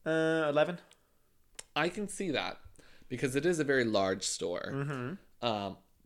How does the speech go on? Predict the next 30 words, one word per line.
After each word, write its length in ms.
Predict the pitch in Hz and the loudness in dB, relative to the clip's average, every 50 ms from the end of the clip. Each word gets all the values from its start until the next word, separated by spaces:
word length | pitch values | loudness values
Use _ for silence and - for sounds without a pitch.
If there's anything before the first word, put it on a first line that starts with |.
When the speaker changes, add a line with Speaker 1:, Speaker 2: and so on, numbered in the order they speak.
| _ _ _ _ _ _ _ _ - - - - - - | _ _ _ _ _ _ _ _ -20 -20 -20 -20 -16 -6
Speaker 2:
you 100 | - 123 | -6 -6
can 360 | 117 - 139 127 127 127 123 113 | -2 -2 -2 0 0 -2 -4 2
definitely 380 | 117 131 131 - 135 117 113 | 2 2 2 2 -2 -4 -2
not 220 | 110 101 98 - 98 | -2 -2 -4 -4 -4
do 120 | 107 101 | -6 -6
that 180 | 95 92 92 85 | -6 -6 -8 -10
on 160 | 82 92 95 | -10 -12 -12
Saturday 380 | - - 90 82 - - - - | -10 -10 -10 -10 -10 -12 -14 -14
or 100 | - - | -14 -14
Sunday, 360 | - - 80 80 64 - - - | -14 -14 -14 -12 -12 -12 -10 -6
but 80 | - 117 | -6 -6
I 40 | 143 | -4
guess 220 | 147 147 147 - | -4 -6 -8 -6
you 60 | 127 | -6
can't 100 | 139 127 | -2 -2
Speaker 1:
No, 60 | 120 110 | -2 -2
it 40 | 104 | -2
was 20 | 110 - - | -4 2 6
Speaker 2:
necessarily 200 | 185 202 190 - | 8 8 8 8
do 40 | - | 6
Speaker 1:
Monday. 280 | 147 143 135 123 110 98 | 4 4 6 4 4 4
Speaker 2:
that 120 | 95 92 | 4 2
at 80 | 92 - | 0 -4
the 60 | 92 87 | -4 -2
wall, 280 | 90 90 87 85 - - | -2 -2 -2 -2 -4 -6
at 120 | 98 98 | -8 -6
the 60 | - 92 | -6 -6
mall 320 | 90 85 80 78 85 - | -6 -6 -6 -6 -8 -8
either. 240 | 67 78 - - - - | -8 -10 -10 -8 -6 -4
Speaker 1:
No, 260 | 139 117 90 85 | -2 -2 -4 -4